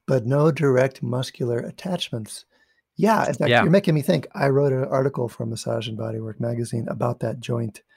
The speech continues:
Speaker 1: an issue or two ago. But, uh,
Speaker 2: Uh-huh.
Speaker 1: I got to refresh myself on that tivi-, uh, the tab-, <laughs> rather the talus trivia. But
Speaker 2: Yeah.
Speaker 1: you said the only bone in the foot.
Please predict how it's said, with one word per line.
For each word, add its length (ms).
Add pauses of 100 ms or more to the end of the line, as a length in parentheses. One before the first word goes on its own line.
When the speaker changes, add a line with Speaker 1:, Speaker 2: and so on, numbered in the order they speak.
(240)
Speaker 1:
an 120
issue 360
or 60
two 220
ago. 360 (920)
But, 360
uh, 40
Speaker 2:
Uh-huh. 260
Speaker 1:
I 60
got 180
to 80
refresh 400
myself 340
on 80
that 140
tivi-, 360
uh, 80
the 120
tab-, 340 (140)
<laughs> 360
rather 160
the 140
talus 560 (140)
trivia. 520 (1080)
But 100
Speaker 2:
Yeah. 80
Speaker 1:
you 80
said 200
the 140
only 240
bone 200
in 60
the 100
foot. 640